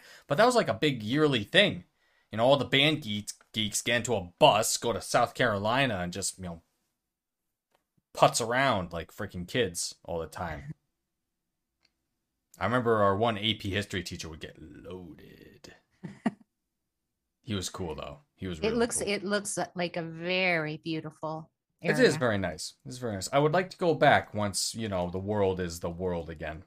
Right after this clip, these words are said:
Speaker 1: One
Speaker 2: Yeah.
Speaker 1: day.
Speaker 2: One day.
Speaker 1: Sometime soon.
Speaker 2: <laughs>
Speaker 1: Ish. Perhaps. Anyway,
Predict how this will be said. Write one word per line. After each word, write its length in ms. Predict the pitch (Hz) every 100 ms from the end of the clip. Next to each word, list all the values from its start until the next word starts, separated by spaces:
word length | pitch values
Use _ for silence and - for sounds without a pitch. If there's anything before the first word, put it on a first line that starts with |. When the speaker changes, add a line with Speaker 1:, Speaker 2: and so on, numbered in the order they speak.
| _ _ _ _ _ -
Speaker 1:
One 160 | 285
Speaker 2:
Yeah. 60 | 262
Speaker 1:
day. 380 | 226 214 208 185 _ _ _ _ _ _ _ _
Speaker 2:
One 220 | 440 453 359
day. 380 | 208 202 214 - _
Speaker 1:
Sometime 520 | - 208 208 208 208 175
soon. 560 | - 156 156 151 147 - _ _ _
Speaker 2:
<laughs> 340 | 220 - -
Speaker 1:
Ish. 380 | 131 139 - - 196 - - _ _
Perhaps. 600 | 139 120 113 117 - - _ _ - _ _ _ 156
Anyway, 460 | 175 151 101 85